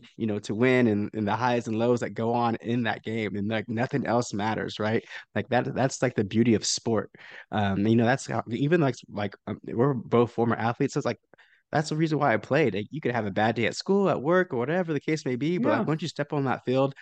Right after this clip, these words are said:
Speaker 1: field, nothing else matters. It's just you and the ball and the, and the guy on the other side of you, right? And you, you're just playing and you're just having a good time, and being a fan is the exact same thing. And I think that's, you know, that's why sports exist today,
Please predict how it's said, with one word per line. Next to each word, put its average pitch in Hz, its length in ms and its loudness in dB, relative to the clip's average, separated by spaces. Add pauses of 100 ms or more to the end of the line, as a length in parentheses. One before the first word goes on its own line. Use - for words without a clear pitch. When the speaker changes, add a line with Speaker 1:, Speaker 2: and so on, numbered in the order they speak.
(200)
Speaker 1:
field, 143 280 4
nothing 131 320 0
else 120 220 -4
matters. 101 400 -4
It's - 160 -10
just - 260 -2 (180)
you 139 280 6
and 110 80 4
the 98 60 0
ball 147 480 2
and 107 140 -2
the, 98 100 -6
and 101 100 -6
the 101 60 -6
guy 123 260 2
on 117 80 2
the 101 80 2
other 120 160 0
side 135 300 2
of 131 100 0
you, 135 240 2
right? 135 240 2
And 113 160 -2
you, - 100 -6
you're 151 200 -2
just 139 220 -6
playing 143 480 0
and 113 120 -4
you're 113 80 -4
just 113 320 -10 (420)
having 127 300 2
a 110 40 0
good 110 180 2
time, 101 440 -2
and 107 200 0 (220)
being 131 220 4
a - 20 2
fan 127 300 2
is 104 140 0
the 104 40 -10
exact 113 300 -2
same 104 200 -4
thing. 127 300 2
And 98 100 0
I 110 60 -2
think 117 160 -4
that's, 110 240 -4
you 120 80 -8
know, 98 180 -4
that's 131 240 0
why 117 260 2
sports - 540 -4
exist 113 460 -2
today, 104 460 -2